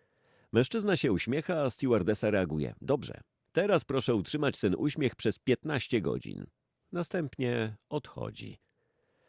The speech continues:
Ta scena, opisana w książce The Managed Heart autorstwa Arlie Russell Hochschild, doskonale ilustruje kulturowe oczekiwania związane z pracą emocjonalną.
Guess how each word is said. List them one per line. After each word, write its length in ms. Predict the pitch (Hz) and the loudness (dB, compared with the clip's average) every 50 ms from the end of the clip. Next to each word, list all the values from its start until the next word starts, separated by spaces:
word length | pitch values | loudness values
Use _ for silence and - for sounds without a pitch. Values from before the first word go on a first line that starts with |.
| _ _ _ _ | _ _ _ _
Ta 160 | - 160 170 | 0 0 0
scena, 480 | 151 - - - 139 120 87 76 67 67 | 0 -2 -2 0 2 2 2 2 2 0
opisana 480 | 69 71 - 87 - 101 98 95 92 87 | -2 -2 -4 -4 -2 0 2 2 2 2
w 40 | |
książce 540 | - - - 104 98 98 - - - 101 90 | 0 0 2 2 2 2 0 0 0 0 2
The 140 | 78 82 85 | 4 2 2
Managed 460 | 90 107 127 131 127 113 - - - | 4 4 2 2 0 -2 -2 -6 -12
Heart 600 | - - - 101 85 69 58 53 - - - - - - | -10 -2 0 2 2 2 0 -4 -10 -16 -16 -16 -12 -6
autorstwa 680 | - 76 76 - 95 92 87 - - - 87 82 82 - - | -4 -4 0 2 2 2 2 0 -2 2 2 2 2 2 2
Arlie 380 | - 101 107 110 117 131 131 113 | 2 4 4 4 4 4 4 4
Russell 320 | 95 92 87 - 92 82 | 4 4 2 2 0 -2
Hochschild, 640 | 76 - - 113 104 - - - 80 73 73 - - _ - - - - - - - _ - | -2 -2 -2 -4 -2 -2 -6 -4 -4 -4 -4 -6 -10 _ -20 -20 -20 -20 -20 -20 -20 _ 2
doskonale 540 | 92 110 - - 143 147 185 190 180 175 151 | 2 2 4 4 2 2 4 4 6 4 6
ilustruje 640 | - 143 127 127 113 - - 123 151 151 143 135 123 | 6 4 4 4 2 0 -2 0 2 4 4 4 4
kulturowe 640 | - - 135 120 101 - 104 123 143 156 139 127 | 4 4 4 4 4 4 2 2 4 4 4 4
oczekiwania 640 | 113 107 - 101 - - 87 78 101 113 120 117 95 | 4 4 4 0 0 2 2 2 2 2 4 2 0
związane 480 | 71 78 95 90 82 95 92 90 85 | 2 2 0 2 2 2 2 2 0
z 60 | - | -2
pracą 360 | - - 110 110 - - 90 82 | -2 -2 -2 0 0 2 2 2
emocjonalną. 840 | 80 80 82 78 - - 80 80 80 71 65 58 50 50 50 50 | 2 2 0 -2 0 -2 -2 0 0 -2 -2 -6 -8 -12 -14 -16